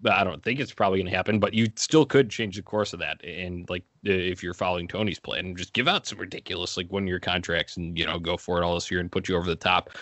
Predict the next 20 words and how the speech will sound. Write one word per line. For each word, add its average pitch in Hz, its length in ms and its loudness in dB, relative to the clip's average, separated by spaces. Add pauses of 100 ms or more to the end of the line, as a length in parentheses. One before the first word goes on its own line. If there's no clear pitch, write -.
(180)
And 139 120 6
then 147 220 6
Tony 98 260 -2
La 104 80 0
Russa 104 240 -2
can 117 140 -4
say, 165 200 0
"Yeah, 98 240 0
we 82 140 -4
are 92 280 0 (120)
the, 80 360 -10
uh, 82 160 -4
favorites. 85 440 -6
Uh, 78 360 -6
we're 78 240 -6
the 80 60 -8
favorites 87 280 -2
in 82 60 -2
the 87 80 -2
division." 95 420 2